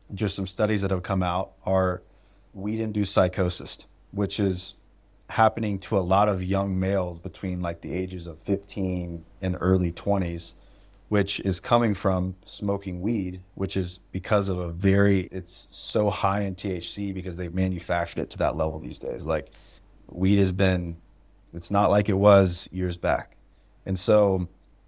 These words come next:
a lot of people are using recreationally, and then they're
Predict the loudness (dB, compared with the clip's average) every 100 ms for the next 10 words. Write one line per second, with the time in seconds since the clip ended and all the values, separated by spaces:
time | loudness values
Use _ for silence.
0 | _ 4 6 6 4 0 2 0 0 -2
1 | -2 -2 0 0 0 0 2 0 -2 -4
2 | -4 -4 -6 -6 -4 -2 -4